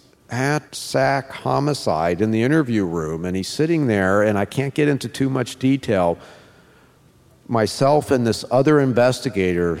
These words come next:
uh, Paige Neeland, with SAC Sheriff's Office, we're going, "Oh,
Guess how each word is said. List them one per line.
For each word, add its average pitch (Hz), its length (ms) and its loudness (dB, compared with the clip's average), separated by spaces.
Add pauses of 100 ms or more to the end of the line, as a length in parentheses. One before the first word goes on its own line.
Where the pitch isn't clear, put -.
(120)
uh, 90 200 -2
Paige 120 440 -2
Neeland, 117 720 0
with 101 120 -4
SAC 107 280 0
Sheriff's 165 360 -2
Office, 90 380 -2
we're 143 100 -6
going, 110 440 -2 (720)
"Oh, 139 380 -10